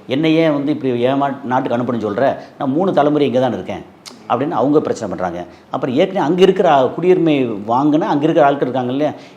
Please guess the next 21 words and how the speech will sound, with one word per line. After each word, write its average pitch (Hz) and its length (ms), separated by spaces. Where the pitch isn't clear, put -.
ஏன் 185 300
வாழ்வாதாரமே 190 500
இவ்வளவு 165 440
மோசமா 156 380
இருக்கே, 101 360
நீ 185 100
வந்து 196 280
இஸ்ரேலுக்கும் 175 800
உ-, 135 220
யுக்ரைனுக்கும் 147 680
அப்புறம் 147 280
மத்த 131 120
நாடுகளுக்கும் 160 480
அள்ளி 135 280
அள்ளி 165 160
கொடுத்தேன்னா, 127 640
இப்ப 151 180
ஏன் 165 260
வாழ்வாதாரம் 165 300
என்ன 127 240
ஆகுறது? 107 300